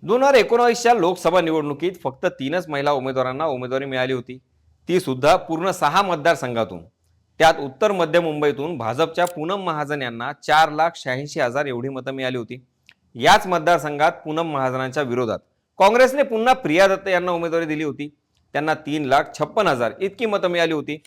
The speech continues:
तर उत्तर मुंबई लोकसभा मतदारसंघात काँग्रेसने अभिनेत्री उर्मिला मातोंडकर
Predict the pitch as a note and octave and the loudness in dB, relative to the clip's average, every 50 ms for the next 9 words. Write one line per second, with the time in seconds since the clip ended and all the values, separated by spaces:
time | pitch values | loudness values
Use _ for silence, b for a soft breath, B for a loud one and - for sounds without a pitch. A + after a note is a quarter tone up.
0 | - - _ - B3 A#3 F#3+ F3+ F3+ - C4 B3 A#3 A3 A3 G#3+ A3+ A3 G3+ E3+ | -20 -8 _ 2 4 4 4 4 4 4 4 4 4 2 2 4 4 4 4 4
1 | F#3 F3+ - - D3+ D#3+ E3 D#3 C#3+ C3 B2+ C#3+ C#3 B2+ C#3 B2+ B2 B2 C#3+ - | 0 0 0 0 2 2 2 0 0 0 0 -2 -2 -2 -6 -4 0 0 0 0
2 | - - C3+ B2+ C3 C#3 D3+ C#3 C3 C3 C#3 D#3 - - B2 C3 C#3 C#3+ C3+ - | 0 0 -2 -2 -2 -4 -6 -8 -8 -10 -10 -6 -4 -4 -4 -4 -4 -6 -6 -6
3 | D3+ F3 F3 C3 A#2+ B2 B2 C#3 D3+ F3 E3 C#3 B2 A#2 - C#3+ C#3+ C3 B2 G2+ | -6 -8 -6 -6 -6 -6 -4 -2 -2 -2 0 0 -2 -2 -4 -6 -8 -8 -10 -12